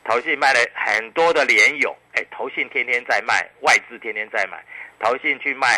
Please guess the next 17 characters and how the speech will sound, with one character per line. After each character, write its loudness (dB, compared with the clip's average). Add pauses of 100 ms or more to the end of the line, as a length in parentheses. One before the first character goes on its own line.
和 -4
硕 -2 (480)
啊， 0 (460)
那 4
投 -6
信 -6
去 -10
卖 2 (180)
新 -12
兴， -12 (320)
卖 2
了 -2 (120)
五 -12
千 -4
两 -4
百 -6
多 -16